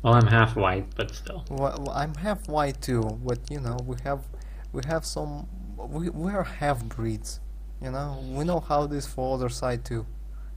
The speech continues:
Speaker 2: Especially Leroy here. But don't, don't worry, he's not a sex servant.
Speaker 1: <laughs>
Speaker 2: Yet.
Speaker 1: I don't know.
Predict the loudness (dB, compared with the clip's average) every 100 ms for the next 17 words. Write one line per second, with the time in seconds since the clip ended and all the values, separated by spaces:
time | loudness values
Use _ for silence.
0 | -6 -4 0 0 0 -2 0 2 2 2
1 | 0 -2 -2 -2 -4 -8 -10 -10 -10 -8
2 | -8 -8 -8 -8 -8 -8 -8 -8 -8 -8
3 | -8 -8 -8 -8 -8 -8 -8 -8 -8 -8
4 | -8 -8 -8 -8 -8 -8 -8 -10 -10 -10
5 | -10 -10 -8 -6 -4 -4 -4 -6 -8 -8
6 | -8 -10 -8 -6 -6 -4 0 0 2 2
7 | 2 2 0 0 0 -2 -4 -4 -6 -6
8 | -6 -8 -10 -10 -10 -10 -10 -10 -10 -10
9 | -10 -6 0 4 6 8 10 10 8 8
10 | 6 6 6 2 0 -4 -4 -2 -2 -4
11 | -10 -10 -10 -10 -10 -10 -10 -10 -10 -10
12 | -2 4 8 8 10 8 8 4 0 -4
13 | -6